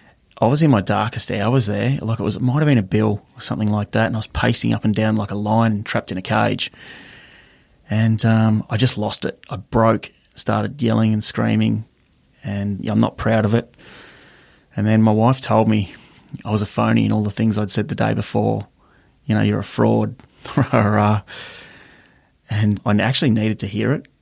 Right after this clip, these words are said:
And, um, I started bawling and went upstairs and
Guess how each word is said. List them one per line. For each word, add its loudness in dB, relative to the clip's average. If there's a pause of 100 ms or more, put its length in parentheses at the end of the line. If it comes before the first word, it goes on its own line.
(120)
And, -2
um, 0 (880)
I -16
started 0
bawling 2
and 2
went 0
upstairs -4
and -6